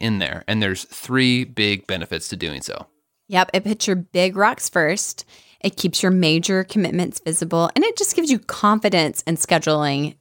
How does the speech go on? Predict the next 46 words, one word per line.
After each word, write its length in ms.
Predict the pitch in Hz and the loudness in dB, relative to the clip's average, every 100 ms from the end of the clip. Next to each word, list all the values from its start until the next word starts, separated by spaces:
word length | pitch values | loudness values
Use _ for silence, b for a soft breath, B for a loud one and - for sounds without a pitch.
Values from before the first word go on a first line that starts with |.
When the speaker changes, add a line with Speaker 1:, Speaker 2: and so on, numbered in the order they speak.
| - | -12
Speaker 2:
your 140 | 147 | -4
time. 340 | - 120 135 - b b b _ | -2 -2 -2 -10 b b b _
Speaker 1:
And 380 | 135 147 139 - | 2 2 0 -4
guess 260 | 131 160 175 | -2 -2 0
what? 220 | 165 - | 0 0
If 160 | 123 | -4
you 60 | 143 | -4
start 440 | - - 185 185 | -6 0 0 0
using 380 | 117 135 190 143 | -2 -4 -2 0
this, 260 | 101 101 - | 0 -2 0
you'll 160 | 151 | 0
have 200 | 180 190 - | 2 0 0
time 360 | - 151 170 | -2 0 0
for 120 | 139 127 | 0 0
those 240 | 131 120 | 0 0
little 180 | 147 156 | 0 2
rocks. 640 | 135 151 - - - - _ _ | 2 2 -2 -8 -10 -12 _ _
You 100 | 113 | -2
know, 60 | 117 | 2
you 140 | 127 | 2
don't 200 | 131 143 | 2 2
have 160 | 143 139 | 0 -4
to 80 | 131 | -6
feel 180 | 139 123 | -4 -2
stressed, 600 | - - 131 131 110 - | -2 -2 2 2 2 0
"Am 140 | 117 | 0
I 80 | 113 | 0
going 380 | 110 120 127 123 | 0 0 2 2
to 60 | 110 | 2
get 260 | 110 113 - | 0 0 0
all 240 | 113 117 | 0 -2
the 80 | 110 | -6
big 300 | 101 113 107 | -4 -4 -4
things 380 | - 110 107 92 | -2 -2 0 -2
done?" 440 | - 98 120 156 - b b b b b b _ | -2 0 0 -4 -10 b b b b b b _
Speaker 2:
Or 120 | 180 | 0
Speaker 1:
Yeah. 80 | 135 | 4
Speaker 2:
am 180 | 185 196 | 4 4
I 100 | 185 | 2
currently 440 | - 185 170 170 | 0 0 0 -2
forgetting 420 | 165 156 151 156 | -4 -4 -2 -2
about 300 | 135 120 123 | -2 -6 -8
anything? 500 | 139 139 147 - 151 - | -8 -10 -10 -10 -10 -10
Speaker 1:
Wow. 420 | 104 101 98 87 | -6 -6 -6 -8
<laughs> 20 | |
Yeah. 380 | - 131 175 123 | -2 0 2 0